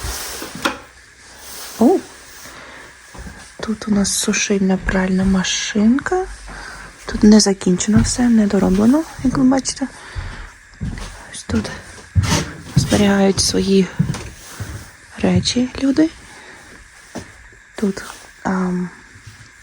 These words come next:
котел і забула бойлер. Ось. І ось такий тут рукомийник зробили, щоб як ви там свої речі якісь попрали, поприбирали.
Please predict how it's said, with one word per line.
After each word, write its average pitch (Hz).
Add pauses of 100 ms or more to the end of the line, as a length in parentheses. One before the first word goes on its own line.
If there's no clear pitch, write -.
(300)
котел 285 (640)
і 247 (2000)
забула 226
бойлер. 196 (220)
Ось. - (1120)
І 254 (100)
ось 240
такий 220 (380)
тут - (280)
рукомийник 214 (220)
зробили, 262 (580)
щоб 208
як -
ви 98
там 190
свої 101
речі -
якісь -
попрали, 285 (140)
поприбирали. 269